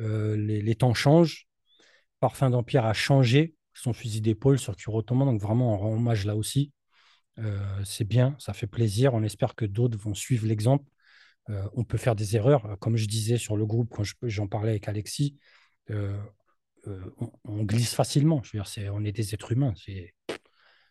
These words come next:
c'est pas un problème, tu vois. Donc, euh, quand on en vient à corriger, voilà, c'est encore une preuve d'humilité. C'est une preuve aussi de, qu'on est responsable,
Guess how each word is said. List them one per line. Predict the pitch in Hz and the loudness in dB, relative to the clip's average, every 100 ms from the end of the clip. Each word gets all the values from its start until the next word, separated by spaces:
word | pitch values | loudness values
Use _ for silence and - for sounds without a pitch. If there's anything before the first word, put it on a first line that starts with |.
| _ | _
c'est | - | -6
pas | - | 0
un | 135 | 0
problème, | - 123 139 139 90 | 2 2 4 4 2
tu | - | -6
vois. | 110 127 131 _ _ _ - | -2 -2 -4 _ _ _ -8
Donc, | 101 113 - | -4 -4 -4
euh, | |
quand | 104 139 - | 0 2 2
on | 127 127 123 | 2 4 4
en | 127 | 2
vient | 101 135 | 2 2
à | 123 | 2
corriger, | 104 - 120 120 107 143 165 - _ _ _ _ | 0 0 2 0 0 0 0 -6 _ _ _ _
voilà, | - 127 113 98 _ _ | -6 -2 -2 -6 _ _
c'est | - 120 | -6 -2
encore | 110 - 120 | 2 4 4
une | 123 113 | 2 0
preuve | - 135 104 - | 2 2 0 -8
d'humilité. | 117 104 107 117 123 113 110 - 131 151 _ _ _ _ _ _ | -8 -4 0 2 4 2 -2 -4 -6 -6 _ _ _ _ _ _
C'est | - - | -8 -2
une | 110 | -2
preuve | - 127 113 | 2 2 2
aussi | 110 - 113 | 0 -2 -4
de, | - 101 101 98 | -6 -6 -4 -6
qu'on | 101 113 | -4 -4
est | 104 | 0
responsable, | 127 - - - 135 135 | 0 -2 -6 0 -2 -2